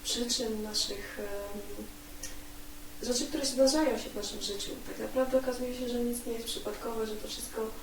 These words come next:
e, gdzieś tam ma swoją przyczynę, która, e, jest, e, głęboko schowana w naszym umyśle, w naszych, e, programach, e, z dzieciństwa. E, i, no, to jest fascynujące.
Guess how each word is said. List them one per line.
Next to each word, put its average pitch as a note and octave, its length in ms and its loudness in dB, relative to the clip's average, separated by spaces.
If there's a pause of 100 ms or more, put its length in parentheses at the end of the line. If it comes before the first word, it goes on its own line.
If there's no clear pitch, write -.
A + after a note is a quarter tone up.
(600)
e, A3 320 4
gdzieś A3+ 180 0
tam A#3 120 0
ma A#3 80 0
swoją A3+ 260 0
przyczynę, A#3+ 580 2
która, G#3+ 280 -2
e, G#3 720 -2 (100)
jest, G#3 220 -2 (120)
e, G#3 160 0
głęboko G3+ 800 -2 (760)
schowana G#3+ 440 0
w G#3+ 80 -2
naszym A3 240 2
umyśle, C4 560 4 (1300)
w A3 200 -2
naszych, G#3+ 500 -2
e, G#3 180 0
programach, A#3 880 0
e, G#3+ 180 -4
z - 100 -8
dzieciństwa. A3 580 -4 (1300)
E, G#3 40 0 (520)
i, B3+ 60 2 (1200)
no, B3+ 80 8
to C4 60 0
jest C#4 140 2
fascynujące. B3 680 4